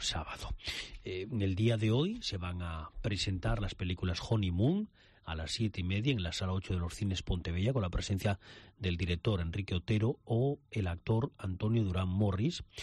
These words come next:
También a las siete y media se presenta Totem en la sala número seis de los Cines Pontevella,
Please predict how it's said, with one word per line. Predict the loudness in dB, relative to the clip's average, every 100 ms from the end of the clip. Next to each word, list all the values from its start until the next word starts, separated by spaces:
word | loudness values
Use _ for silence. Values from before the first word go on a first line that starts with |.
| -12 -6
También | 0 4 4
a |
las | 2
siete | 2 2
y |
media | 4 2
se | 0
presenta | 0 0 0 0
Totem | 0 0 2 0 0 -2
en | -4
la | -2
sala | 0 0
número | 2 0 0
seis | 0 -2
de | -2
los | -6
Cines | -2 0 0
Pontevella, | 0 0 2 2 2 0